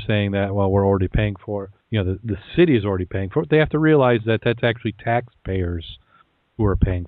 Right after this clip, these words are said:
for it. And that's where I think sometimes where it comes in is they, they think that as taxpayers, they're subsidizing it. But I'm,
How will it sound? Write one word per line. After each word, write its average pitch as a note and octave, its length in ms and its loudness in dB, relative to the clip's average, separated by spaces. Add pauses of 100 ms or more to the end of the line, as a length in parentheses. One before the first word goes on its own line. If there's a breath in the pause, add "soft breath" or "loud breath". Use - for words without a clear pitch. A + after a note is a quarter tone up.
for F2+ 180 -6
it. - 80 -12 (280)
And A#2+ 100 0
that's D#3 220 4
where B2 100 4
I A#2 40 4
think A#2 240 -4
sometimes G#2 400 -6
where F#2+ 100 -4
it F#2 60 -12
comes F#2 260 -4
in G#2 160 -2
is F2+ 100 -6
they, F#2+ 140 -2 (220)
they G#2 160 0 (100)
think G#2 220 -2
that G2+ 180 -2
as F#2+ 100 -4 (100)
taxpayers, F#2+ 800 -4 (400 soft breath)
they're G2 160 0
subsidizing F#2+ 680 0
it. F#2+ 120 -4
But G2 200 -2
I'm, C#3+ 300 0